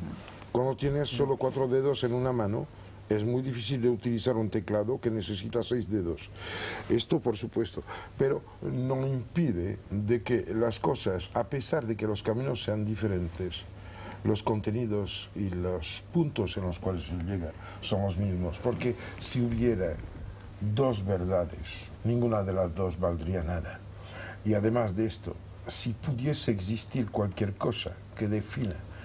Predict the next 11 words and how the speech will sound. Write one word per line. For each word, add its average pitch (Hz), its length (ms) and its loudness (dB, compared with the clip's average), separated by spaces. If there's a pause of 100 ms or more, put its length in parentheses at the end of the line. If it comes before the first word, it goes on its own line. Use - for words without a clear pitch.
(360)
un 127 200 4
hombre 131 360 4
de 104 100 2
primera 107 460 2
clase 104 420 -2 (160)
y 107 80 0
un 113 180 2
hombre 113 280 0
de 90 120 -2
segunda 110 460 0
clase, 80 480 -2